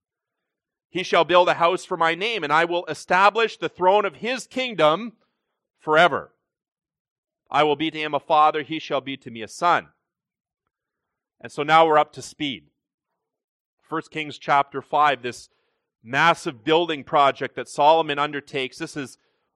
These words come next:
one of the greatest aspects of Solomon's legacy as Israel's king. And so First Kings five, it, it actually begins with an exchange of letters.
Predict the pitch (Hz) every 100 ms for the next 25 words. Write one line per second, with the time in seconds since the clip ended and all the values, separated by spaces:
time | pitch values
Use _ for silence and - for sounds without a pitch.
0 | _ - 131 160 143 127 160 165 151 -
1 | 135 156 160 - 135 - 139 - 147 139
2 | 143 131 123 110 131 143 135 - 110 101
3 | 113 101 104 95 _ 123 104 78 _ _
4 | _ _ _ _ _ _ _ _ _ _
5 | _ _ _ _ 180 - 233 240 240 240
6 | 269 - 226 220 - 190 165 165 180 _
7 | - 185 180 240 262 285 269 185 196 143
8 | 190 160 165 175 170 165 165 - - 208
9 | 220 180 160 170 226 226 107 - -